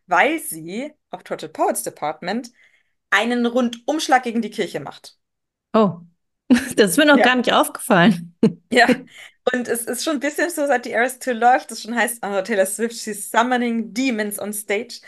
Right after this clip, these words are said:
Speaker 1: Ähm, aber es ist jetzt noch viel schlimmer geworden, äh, mit vor allem Bad Daddy, I Love Him und so. Es gibt viele, viele Songs, die sich eben dieses ganze Religionsthema drehen und man kann ja nicht von der Hand weisen, dass sie, sie kommt aus Nashville, ähm, ihr Vater ist, äh, Republikaner.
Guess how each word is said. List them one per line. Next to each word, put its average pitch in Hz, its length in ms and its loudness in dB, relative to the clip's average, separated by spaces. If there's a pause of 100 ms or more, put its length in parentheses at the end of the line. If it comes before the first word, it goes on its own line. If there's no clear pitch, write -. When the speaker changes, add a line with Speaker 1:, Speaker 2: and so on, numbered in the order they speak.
(320)
Speaker 1:
Ähm, 214 220 6
aber 208 120 4
es 233 100 -4
ist 233 100 -6
jetzt 247 140 -2
noch 233 140 -6
viel 262 160 -8
schlimmer 247 300 -4
geworden, 196 480 -2
äh, 196 100 -6
mit 202 200 -8
vor - 140 -4
allem 202 200 -4
Bad 196 160 -6
Daddy, 196 160 -4
I 196 40 -6
Love 202 300 -6
Him 208 120 -8
und 202 120 -10
so. 208 240 -6 (340)
Es - 260 -4
gibt 240 320 -10
viele, 247 340 -8
viele 262 200 -4
Songs, 226 360 -4
die 214 100 -12
sich 208 120 -16
eben 208 200 -12
dieses 202 300 -12
ganze 208 320 -4
Religionsthema 202 720 -8
drehen 233 440 -4
und 190 180 -10
man 175 140 -6
kann 214 300 -4
ja 196 320 4
nicht 214 220 -10
von 208 100 -8
der 185 100 -6
Hand 196 220 -6
weisen, 180 320 -4
dass 180 160 -8
sie, 175 240 -12
sie 185 80 -16
kommt 240 200 -4
aus 214 100 -4
Nashville, 185 500 -2 (460)
ähm, 185 380 4
ihr 185 220 -2
Vater 190 400 0
ist, - 380 -8 (180)
äh, 180 80 0 (460)
Republikaner. 190 920 -2